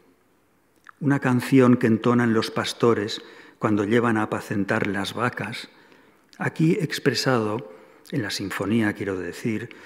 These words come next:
por el clarinete. Este tema se erige como un modesto portal que permite la entrada de un, en una gran estancia marcada por un aire de,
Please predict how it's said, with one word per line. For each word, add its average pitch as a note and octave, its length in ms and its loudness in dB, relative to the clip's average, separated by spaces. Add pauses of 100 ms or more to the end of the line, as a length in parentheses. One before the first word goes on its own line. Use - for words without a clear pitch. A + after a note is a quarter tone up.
(300)
por A#2+ 160 4
el A2+ 140 -2
clarinete. F#2+ 800 -6 (1200)
Este D3+ 280 -2
tema D3 360 4
se B2+ 220 0
erige A#2+ 320 -2
como A#2+ 240 2
un C#3 140 4
modesto A#2+ 520 -2
portal A2 680 -4 (540)
que C#3 120 4
permite C3 600 4
la A2+ 160 0
entrada A#2 480 0
de A2 80 -2
un, A2+ 280 -4 (360)
en C3+ 120 4
una C#3+ 220 6
gran C3+ 220 4
estancia A2+ 640 0
marcada A2+ 560 -2
por A2+ 100 -2
un A2 160 0
aire A2 360 -2
de, F#2 440 -8